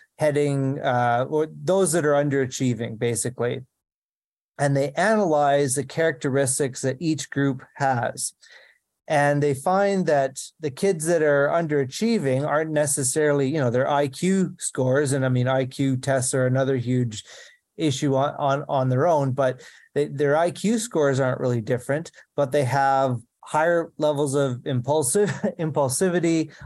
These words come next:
higher levels of hyperactivity and inattention. So they're A D H D <laughs> kids, basically. Um,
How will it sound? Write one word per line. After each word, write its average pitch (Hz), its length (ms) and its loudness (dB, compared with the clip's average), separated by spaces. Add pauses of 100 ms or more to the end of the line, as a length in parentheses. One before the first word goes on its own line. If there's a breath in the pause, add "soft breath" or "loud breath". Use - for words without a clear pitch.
(120 loud breath)
higher 143 220 2
levels 135 380 2
of 123 180 -2
hyperactivity 131 1080 0
and 123 480 0 (240)
inattention. 127 760 -2
So 127 360 0
they're 156 260 2
A 156 120 2
D 143 140 2
H 135 220 -2
D 160 240 -2
<laughs> - 140 -8
kids, 123 220 -2
basically. 127 720 -2 (880 loud breath)
Um, 156 560 0